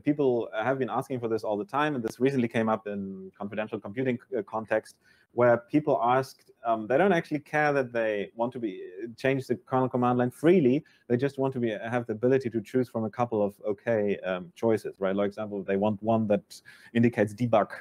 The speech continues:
boot and another one that's, uh, factory reset boot and things like that. So, uh, uh, we discussed this as an R F E in systemd, and everybody agrees how to do this, that we're just gonna allow that you can embed in a couple of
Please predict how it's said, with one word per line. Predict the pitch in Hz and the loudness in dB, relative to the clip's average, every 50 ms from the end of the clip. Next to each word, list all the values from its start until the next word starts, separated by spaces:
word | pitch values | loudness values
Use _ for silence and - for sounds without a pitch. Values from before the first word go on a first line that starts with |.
| - - - | -12 -10 -4
boot | 101 101 101 95 95 95 98 - | -2 0 2 2 0 -2 -2 -2
and | 98 98 95 | -2 -2 0
another | 92 101 110 110 117 | 0 2 2 4 4
one | 104 98 101 101 95 | 4 4 2 2 2
that's, | 95 92 - - - 82 | 2 0 0 -2 -2 2
uh, | - - - - | 4 6 6 4
factory | - - 117 - - - 107 | 2 -2 -12 -8 -6 -4 -2
reset | 98 98 98 98 101 101 - 101 92 92 92 | -2 0 0 -2 -2 -2 -2 -2 -2 -2 0
boot | - 101 101 98 | 0 0 0 0
and | 87 90 95 | -2 -6 -6
things | - 101 98 - | -6 -8 -8 -6
like | 90 90 87 | -8 -10 -8
that. | 92 95 - _ _ _ _ _ _ | -10 -14 -14 _ _ _ _ _ _
So, | _ - 135 127 127 123 120 | _ 2 2 4 4 4 4
uh, | 117 117 113 110 104 101 - 113 | 4 4 2 2 0 -4 -4 -2
uh, | 110 107 104 104 104 101 98 101 | -2 0 0 0 -2 -4 -2 -2
we | 120 | -2
discussed | 113 117 120 - - 139 135 139 - - | -2 -2 -4 -2 0 0 0 0 0 2
this | 135 131 123 120 | 2 4 4 6
as | 120 117 120 113 | 4 4 4 4
an | 117 107 | 2 2
R | - 117 120 120 | 4 4 2 2
F | 117 - 143 | 2 0 0
E | 131 127 | 2 4
in | 131 117 113 110 101 | 4 4 2 0 -2
systemd, | 101 - 117 113 - 123 117 113 110 107 104 101 | -2 -2 -4 -2 0 -2 -2 0 0 0 2 2
and | 101 101 101 98 101 90 | 2 2 0 0 -2 -2
everybody | 78 87 110 117 131 113 113 110 110 | 0 2 2 4 4 4 4 4 2
agrees | 104 101 110 120 131 135 127 120 | 2 2 2 4 4 4 4 2
how | - 117 110 | 2 0 0
to | 107 117 | 0 0
do | 104 110 113 | -2 -2 -2
this, | 110 104 98 | -2 -2 -2
that | 104 98 98 | -4 -2 0
we're | 101 107 107 | 2 0 0
just | 101 - 120 113 - _ _ _ _ _ _ _ _ _ | 2 0 -2 -2 -2 _ _ _ _ _ _ _ _ _
gonna | 127 123 127 120 | 2 4 4 6
allow | 107 107 110 117 123 127 | 6 4 6 6 6 6
that | 120 120 110 101 110 | 6 4 4 2 -2
you | 113 101 | -4 -2
can | - 110 101 101 | -2 -4 -2 -2
embed | 107 113 113 110 110 107 104 | -2 0 2 2 2 2 0
in | 107 | -4
a | 101 | -8
couple | - - 123 127 113 | -6 -4 -2 -2 -2
of | 107 | -2